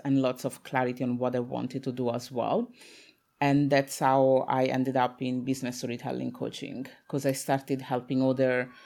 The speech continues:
uh, especially women of color entrepreneurs, to tell their stories, to find out the story and then tell them,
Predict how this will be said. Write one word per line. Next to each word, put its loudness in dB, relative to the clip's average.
uh, 0
especially 2
women 6
of -4
color 4
entrepreneurs, 0
to -6
tell -2
their 0
stories, -6
to -8
find -2
out 4
the -4
story -2
and 0
then -4
tell 0
them, -6